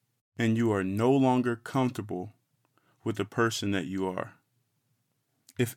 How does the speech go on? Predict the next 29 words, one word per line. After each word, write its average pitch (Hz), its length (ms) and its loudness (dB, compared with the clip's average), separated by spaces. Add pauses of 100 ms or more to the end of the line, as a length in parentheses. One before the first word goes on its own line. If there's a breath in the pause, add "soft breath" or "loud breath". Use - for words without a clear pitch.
any 160 240 4
of 139 140 4
this 123 180 2
sounds 120 420 -2
like 101 300 -2
you 101 260 0
right 90 160 -10
now, 92 320 -12 (300)
do 160 220 -2
not 120 500 -2
worry. 98 460 -4 (100)
You 127 240 -2
are - 220 -6
not 104 380 0
alone. 95 400 -6 (1040 soft breath)
In 107 120 0
fact, 113 360 2
you're 123 100 -2
courageous 104 1000 -2
for - 220 -4
admitting 95 440 -2
it. 90 160 -12 (1600 soft breath)
And 131 120 4
there's 151 140 2
a 131 60 2
time 175 380 -4
in 131 100 2
my 120 140 2
life 101 600 -6